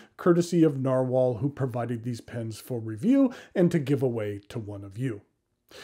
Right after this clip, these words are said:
Now, I say that this pen surprised me because when I was contacted by the good folks at Narwhal and they, uh, wanted to know if I would care to review their latest offering, which was going to be a pen made from ebonite,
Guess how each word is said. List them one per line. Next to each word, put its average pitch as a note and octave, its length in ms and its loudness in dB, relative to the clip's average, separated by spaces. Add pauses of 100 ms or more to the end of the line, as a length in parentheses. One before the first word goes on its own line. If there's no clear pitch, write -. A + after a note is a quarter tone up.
(180)
Now, D#3+ 300 4 (100)
I D#3 100 6
say E4+ 260 4
that D4 160 2
this C4+ 160 2
pen G#3 260 0
surprised D#3 640 4
me B2 160 -2
because C#3+ 400 2 (100)
when G#3+ 460 4
I D#3 160 6
was D3+ 180 4
contacted D3 640 2
by C3+ 140 2
the B2 80 -4
good C3 200 -2
folks C3 280 -2
at C#3+ 100 -2
Narwhal B2 640 0
and D3 220 4
they, D3+ 180 8
uh, C3+ 120 6 (260)
wanted E3 340 8
to E3 80 2
know D#3 240 6
if D#3 100 2
I C#3+ 200 4
would C3 340 2
care C#3+ 180 0
to B2+ 80 -2
review B2+ 400 -2
their A#2+ 200 -2
latest A#2+ 360 -4
offering, F3 520 2
which C#3 240 0
was C#3 120 0
going C#3 220 0
to C3 80 -4
be C#3 100 2
a C#3 60 2
pen C3 400 -4
made B2 300 -4
from C3 340 -4
ebonite, E3 460 6